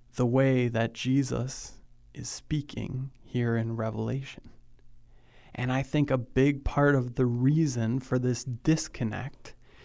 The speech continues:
is that we've been missing who he is and what he's doing in our world when we've gotten so focused in on arguing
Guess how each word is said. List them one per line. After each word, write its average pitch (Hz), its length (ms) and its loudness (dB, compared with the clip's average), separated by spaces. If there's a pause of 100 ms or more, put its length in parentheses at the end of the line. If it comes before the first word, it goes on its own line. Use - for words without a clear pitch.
(280)
is 131 240 -2
that 139 280 2
we've 139 400 2
been 135 360 4
missing 135 720 0 (1300)
who 151 400 2
he 147 340 4
is 123 720 -4 (500)
and 127 260 0
what 131 260 2
he's 123 360 -2
doing 139 480 4
in 120 160 0
our 117 180 2
world 127 640 -2 (720)
when 127 280 2
we've 135 220 0
gotten 135 360 0
so 131 340 2
focused 131 680 0
in 117 320 2
on 120 340 2 (200)
arguing 123 880 4